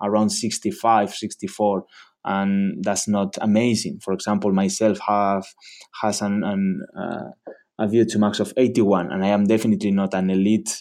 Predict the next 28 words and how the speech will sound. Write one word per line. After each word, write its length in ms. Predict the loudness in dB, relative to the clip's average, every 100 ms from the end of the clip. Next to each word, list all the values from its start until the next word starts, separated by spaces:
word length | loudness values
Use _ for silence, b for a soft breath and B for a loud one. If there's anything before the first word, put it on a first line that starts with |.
| -4
l-, 480 | 0 0 0 -2 -4 -2
runner, 440 | 0 2 0 -2 b b b b b _ -4
uh, 180 | 0 2
that 200 | 0 0
can 400 | 2 4 4 4
go 240 | 4 2
for 320 | 0 -2 0
the, 320 | 0 -2 -4 -8
to 80 | -2
the 80 | 2
Olympic 400 | 4 4 2 -2
Games. 500 | -4 -4 -6 -14 -16 B B B B -2
Uh, 320 | 2 6 6
the 120 | 4
second 360 | 4 4 4 4
factor 400 | 4 4 6 4
will 200 | 6 4
be 460 | 4 6 6 4 2
the 160 | 0 2
running 260 | 4 2
economy. 420 | 0 2 2 4 4
We've 300 | 2 0 -2
chatted 320 | -2 -2 -2
about 340 | 0 0 0
this 360 | 0 0 -2 -8
quite 260 | -2 -2
a 60 | 2
lot. 340 | 2 2 0